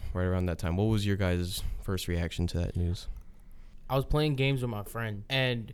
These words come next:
Speaker 2: my other friend came on to the Discord call, and he was like, "Bruh, Kobe's dead."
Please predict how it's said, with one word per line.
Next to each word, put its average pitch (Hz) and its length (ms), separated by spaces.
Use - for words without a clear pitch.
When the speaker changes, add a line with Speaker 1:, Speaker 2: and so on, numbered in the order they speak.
Speaker 2:
my 139 120
other 160 220
friend 143 300
came 139 220
on 127 160
to - 120
the 117 120
Discord 117 520
call, 110 360
and 123 80
he 135 40
was 131 140
like, 120 240
"Bruh, 113 220
Kobe's 117 380
dead." 110 300